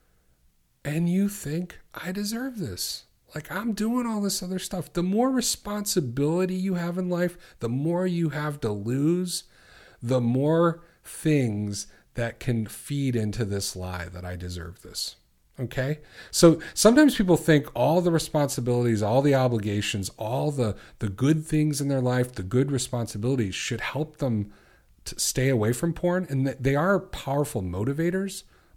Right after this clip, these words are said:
but a lot of times they add to the, to the load. They add to the feeling of, "Oh man, I wanna take care of myself. I deserve this."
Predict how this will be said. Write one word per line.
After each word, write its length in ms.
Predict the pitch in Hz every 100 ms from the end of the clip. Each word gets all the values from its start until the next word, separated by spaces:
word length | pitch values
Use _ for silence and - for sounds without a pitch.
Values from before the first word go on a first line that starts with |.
| -
but 180 | -
a 60 | -
lot 200 | 151 185
of 80 | 175
times 360 | - 170 165
they 200 | 156 151 -
add 440 | 151 170 196 180
to 100 | -
the, 140 | 170 180 - - - -
to 120 | 190
the 140 | 190
load. 580 | 190 196 254 247 117 85 - _ _ _ _ _ -
They 160 | 160
add 440 | - 165 190 208 185
to 100 | 190
the 120 | 170
feeling 500 | - 180 190 180 165
of, 200 | 127 127 -
"Oh 320 | 156 170 139
man, 480 | 135 165 175 139 92
I 160 | 101 139
wanna 400 | 139 143 143 135
take 260 | - 139
care 300 | - 147 151
of 60 | 139
myself. 540 | 110 101 - 92 95 -
I 100 | 131
deserve 680 | 123 110 104 131 143 127
this." 380 | 123 - - -